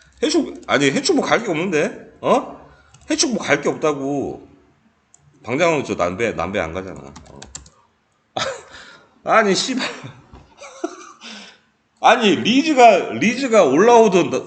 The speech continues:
나는 사셈이 올라와도 관심이 없어요. 근데 다만, 지금 리즈하고 사셈 같은 경우는 이 경기는 존나게 어려운 경기야. 어? 어, 가장 좋아 보이는 거는 무 찍고 그냥 가만히 보고 있는 게 나아.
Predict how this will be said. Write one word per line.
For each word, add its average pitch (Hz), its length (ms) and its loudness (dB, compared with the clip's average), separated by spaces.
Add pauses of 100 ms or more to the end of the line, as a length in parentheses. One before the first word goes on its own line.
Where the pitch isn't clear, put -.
나는 165 260 0
사셈이 330 400 4
올라와도 165 360 4
관심이 165 380 -2
없어요. 127 560 2
근데 120 200 -4
다만, 117 480 -2 (380)
지금 135 220 -6
리즈하고 165 840 2
사셈 196 320 -4
같은 156 260 -4
경우는 104 380 -2
이 92 100 -6
경기는 135 420 -2
존나게 185 400 -4
어려운 131 380 -2
경기야. 98 340 -4
어? 76 960 -10 (480)
어, 76 640 -10 (380)
가장 185 400 0
좋아 143 420 2
보이는 143 360 0
거는 110 380 -4
무 110 200 -8
찍고 180 320 0
그냥 110 520 0 (140)
가만히 269 400 -2
보고 117 320 -2
있는 156 140 2
게 135 120 2
나아. 80 880 -4